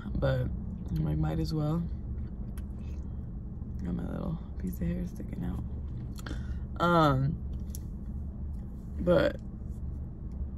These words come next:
for anybody out there that is, like, wondering if they're able to follow through with what they wanna do and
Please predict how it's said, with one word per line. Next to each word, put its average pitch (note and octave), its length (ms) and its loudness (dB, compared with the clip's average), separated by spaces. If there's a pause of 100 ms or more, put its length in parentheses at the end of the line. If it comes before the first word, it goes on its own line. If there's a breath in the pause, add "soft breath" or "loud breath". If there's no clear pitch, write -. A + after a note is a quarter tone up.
(160)
for F#3 100 12
anybody F#3 380 12
out E3+ 140 12
there E3+ 140 12
that D#3 260 8 (1120)
is, E3 340 6
like, - 220 6 (1900)
wondering E3+ 560 12
if D3 140 6
they're D#3+ 100 10
able D#3+ 500 12
to D#3+ 260 4
follow D#3 380 12
through D#3+ 360 10
with E3 100 6
what D#3 120 6
they D3+ 120 8
wanna D3+ 260 10
do D3+ 520 10
and - 880 4